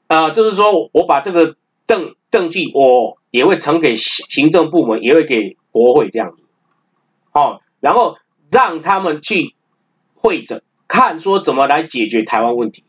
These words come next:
他其实就是讲到这个意义这样子，哦，然后明确表示美国决定与中华人民共和国建交，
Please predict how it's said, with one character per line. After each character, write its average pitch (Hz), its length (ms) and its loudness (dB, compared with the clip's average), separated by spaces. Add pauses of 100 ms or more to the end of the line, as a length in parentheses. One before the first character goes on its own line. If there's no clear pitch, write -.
他 202 140 0
其 208 140 -12
实 190 60 -6
就 180 120 0
是 180 100 -8 (300)
讲 117 260 0
到 131 180 0
这 143 100 -8
个 131 80 -4
意 127 200 -6
义 113 120 -2
这 113 80 -4
样 90 160 -6
子， - 100 -20 (120)
哦， - 120 -20 (1600)
然 196 120 2
后 247 120 2
明 185 300 2
确 220 360 0 (100)
表 143 240 0
示 208 180 0
美 143 200 2
国 131 200 2
决 147 220 2
定 160 220 0
与 131 100 -2
中 180 180 2
华 156 160 2
人 151 140 -4
民 143 160 -2
共 160 140 2
和 156 100 2
国 135 160 0
建 156 300 -2
交， 151 320 0